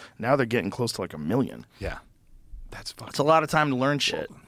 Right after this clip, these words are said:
Speaker 2: think, I mean, think about the difference between a hundred thousand and a million.
Speaker 1: Yeah.
Speaker 2: I
Speaker 1: Well, think
Speaker 2: mean,
Speaker 1: about the
Speaker 2: think about
Speaker 1: difference
Speaker 2: how much
Speaker 1: between the
Speaker 2: evolution can
Speaker 1: Viking
Speaker 2: happen.
Speaker 1: times and now.
Speaker 2: Yeah.
Speaker 1: Not that long.
Speaker 2: Not that long.
Speaker 1: Like that. Yeah.
Speaker 2: Electricity changed a lot of shit, too. Once,
Speaker 1: Yeah.
Speaker 2: once electricity and the internet.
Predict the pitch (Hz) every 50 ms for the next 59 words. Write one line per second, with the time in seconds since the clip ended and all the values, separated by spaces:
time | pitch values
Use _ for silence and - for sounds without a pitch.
0 | - - 131 110 - - 113 120 117 101 143 143 139 135 123 104 98 95 123 104
1 | 107 104 95 98 - - 117 104 90 87 80 - - - 120 113 98 90 - 107
2 | 101 92 95 98 87 78 76 82 90 95 87 80 73 71 - - 117 123 123 117
3 | 107 87 95 110 - _ - 143 143 196 190 180 165 170 160 131 123 139 135 143
4 | 139 127 131 143 139 135 131 139 135 127 117 110 123 127 117 131 160 - - 151
5 | 139 127 - 131 123 120 117 113 113 117 113 117 110 120 143 185 190 110 87 -
6 | - 92 107 117 107 95 147 175 160 185 170 151 139 147 190 202 131 85 - -
7 | _ - - - 104 110 98 131 127 117 117 120 107 101 127 127 107 123 147 180
8 | 180 131 - - - - - - _ _ _ _ _ _ _ _ _ - - -
9 | _ _ _ _ - - - 117 120 113 - - - - - - - 131 170 160
10 | - - 156 143 - 123 113 95 - - 113 110 107 98 90 - 92 92 95 92
11 | 82 78 - - 110 - - - 90 80 71 69 - _ _ - - - 78 95
12 | 107 113 117 113 95 - - 104 117 110 127 120 107 - - 120 110 - 117 113
13 | 113 110 107 110 - - - - - - - _ _ _ _ _ _ _ - 101
14 | 92 85 90 104 117 113 117 117 117 117 107